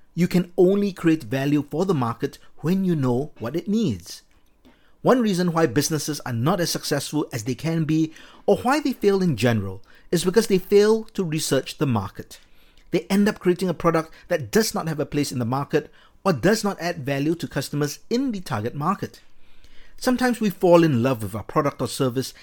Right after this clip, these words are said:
and think that everyone will feel the same way. Unfortunately, that is not the case.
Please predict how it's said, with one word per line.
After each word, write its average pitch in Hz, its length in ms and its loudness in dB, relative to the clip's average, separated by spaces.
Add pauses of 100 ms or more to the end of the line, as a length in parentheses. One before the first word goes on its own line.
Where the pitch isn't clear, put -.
(120)
and 170 160 0
think 208 220 -2
that 170 300 -2
everyone 180 500 0
will 151 80 0
feel 160 400 0
the 135 80 -4
same 131 320 -2
way. 101 320 -6 (600)
Unfortunately, 160 800 -2 (200)
that 90 160 -12
is - 100 -10
not 127 140 -6
the 143 80 -4
case. - 520 -8